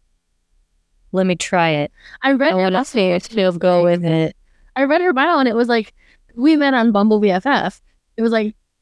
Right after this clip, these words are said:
Speaker 2: "Don't just say hi, don't be boring, like, tell me your favorite an-, random animal, like, random fact." And I went with animal facts, and I told you, like, we went back and forth for so long. So, we are on episode six. Our,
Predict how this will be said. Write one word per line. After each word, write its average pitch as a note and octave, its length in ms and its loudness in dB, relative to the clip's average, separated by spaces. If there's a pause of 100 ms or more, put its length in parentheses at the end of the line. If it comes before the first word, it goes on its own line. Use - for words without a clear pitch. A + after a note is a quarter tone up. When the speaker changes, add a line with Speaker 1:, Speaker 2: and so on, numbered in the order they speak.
(140)
Speaker 2:
"Don't C4+ 340 0
just B3+ 180 0
say A#3+ 120 0
hi, G3+ 460 0
don't F#3+ 200 0
be G#3 120 2
boring, F#3+ 420 0
like, F3+ 260 2
tell G3 220 0
me G#3 80 4
your G3+ 160 2
favorite F#3 420 0
an-, F3+ 260 -2
random F3+ 300 -2
animal, E3 320 -2
like, G#3 100 0
random G#3+ 300 0
fact." - 400 -6 (420)
And G3 120 0
I G3 60 2
went F#3+ 120 2
with G3+ 160 -2
animal G#3 300 0
facts, E3 420 -4
and G3 80 2
I F3+ 80 0
told F#3+ 320 -2
you, F3+ 100 2
like, E3 240 0
we G#3+ 120 2
went G#3 120 2
back F#3 160 -4
and F3+ 80 -10
forth F#3 200 -2
for F#3 80 -12
so E3 260 -2
long. - 240 -14 (1000)
So, G3+ 420 0 (800)
we C#4 160 2
are A3 140 2
on G#3 200 0
episode G#3 480 -2
six. - 640 -4
Our, F#3 500 2